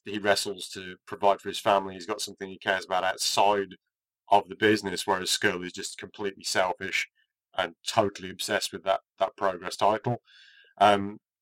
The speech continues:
I, I think that worked really well as a, like, a backbone for, for the story, and then to build, uh, the match that they did around that, I thought they did a, a tremendous job. Um, I don't think it's quite as good as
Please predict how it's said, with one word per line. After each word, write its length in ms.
I, 120
I 100
think 180
that 180
worked 240
really 180
well 220
as 140
a, 80
like, 140
a 60
backbone 560
for, 260
for 120
the 120
story, 500
and 180
then 200
to 200
build, 480
uh, 200
the 80
match 300
that 80
they 60
did 220
around 480
that, 180
I 80
thought 220
they 80
did 180
a, 300
a 60
tremendous 580
job. 240
Um, 400
I 60
don't 140
think 140
it's 100
quite 480
as 120
good 320
as 640